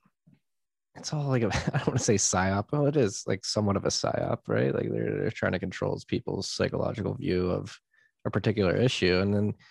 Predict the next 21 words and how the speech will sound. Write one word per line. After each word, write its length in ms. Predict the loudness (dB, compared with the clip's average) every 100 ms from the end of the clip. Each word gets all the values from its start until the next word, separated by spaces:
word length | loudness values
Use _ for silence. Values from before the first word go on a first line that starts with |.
| -20 _ _ _ 0
again, 200 | 4 4
like, 160 | 4
you, 260 | 0 -2 -4
it's 120 | -4
so 220 | 2 4 4
easy 320 | 4 2 2
to 80 | 0
poke 260 | 2 0
holes 320 | 4 4 4
in. 160 | 0 -4 -6
Like, 160 | -2
all 100 | 2
right, 220 | 4 2 0
you 120 | 0
wanna 180 | 2 2
transition 580 | 0 0 0 -2 -2 -4
to 120 | -2
this 160 | -4
green 320 | -2 0 2 2
economy 460 | 2 2 2 2
with, 120 | 2